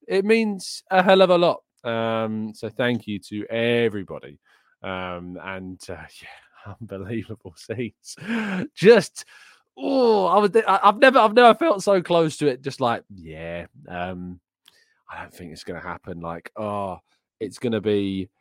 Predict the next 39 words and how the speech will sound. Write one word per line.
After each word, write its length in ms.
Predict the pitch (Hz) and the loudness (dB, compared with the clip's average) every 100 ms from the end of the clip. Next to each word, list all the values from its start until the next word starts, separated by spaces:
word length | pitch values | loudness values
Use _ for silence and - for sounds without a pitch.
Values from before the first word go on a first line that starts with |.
| _ _ | _ _
so 680 | - - - 151 143 147 139 | -16 -12 -4 2 4 4 0
painful 520 | 139 139 139 127 120 | -4 -6 -8 -6 -6
having 140 | 110 | -6
to 100 | 110 | -10
talk 280 | 101 123 113 | -10 -10 -8
about 180 | 107 104 | -6 -6
the 80 | 107 | -4
fact 200 | 113 104 | -8 -6
that 80 | 104 | -6
we 120 | 101 | -6
didn't 280 | 104 98 90 | -8 -10 -8
beat 200 | 98 95 | -8 -4
Luton 280 | 101 92 | -4 -6
Town. 340 | 98 95 90 90 | -10 -8 -8 -4
That, 200 | 135 135 | -4 0
that 160 | 156 143 | -2 0
was 120 | 139 | 0
what 200 | 139 120 | 0 -2
I 20 | |
thought 280 | 123 131 123 | -2 -4 -4
about 320 | 104 101 98 - | -4 -6 -8 -12
at 80 | 127 | -12
the 80 | 120 | -12
final 280 | - 113 107 | -8 -8 -8
whistle, 320 | 107 - 98 | -10 -12 -14
is 140 | 95 | -14
that 180 | - 98 - _ - | -12 -12 -14 _ -18
I've 120 | 107 | -14
got 140 | 117 | -12
a 20 | 95 | -12
whole 540 | 101 98 98 95 92 _ _ _ _ | -6 -4 -4 -8 -14 _ _ _ _
week 420 | - 95 92 - - | -12 -10 -10 -14 -16
now, 420 | 90 87 85 85 | -12 -10 -10 -10
a 40 | - | -6
whole 180 | 120 110 | -6 -6
season 560 | - - 110 107 98 | -8 -8 -6 -6 -8
of 120 | 92 | -14
thinking, 460 | - 101 95 90 87 | -6 -6 -6 -8 -8
"Oh, 340 | - 92 92 | -4 -2 -2